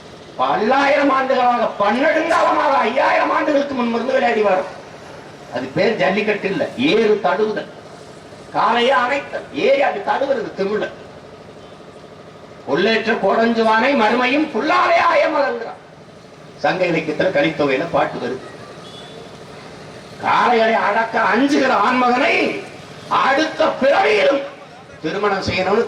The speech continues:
கனவுல கூட நினைக்க மாட்டா ஆய மகன் என்று பாட்டு வருது. இது இந்தியா வந்து நூறு ஆண்டு கூட ஆகல. நேத்து வந்த இந்தியா எனக்கு தடவு. அதுல நீதி அரசர் கேக்குறாங்க, "ஏன்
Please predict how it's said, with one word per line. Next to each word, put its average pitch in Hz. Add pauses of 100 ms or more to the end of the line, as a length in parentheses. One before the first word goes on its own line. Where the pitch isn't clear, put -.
(120)
கனவுல -
கூட 302
நினைக்க 240
மாட்டா 165
ஆய 156
மகன் 131
என்று 123
பாட்டு -
வருது. - (3250)
இது 113
இந்தியா 143
வந்து 139
நூறு 143
ஆண்டு 147
கூட 127
ஆகல. 101
நேத்து 127
வந்த 131
இந்தியா 139
எனக்கு 135
தடவு. 120 (1120)
அதுல 139
நீதி 147
அரசர் 123
கேக்குறாங்க, 135 (440)
"ஏன் 208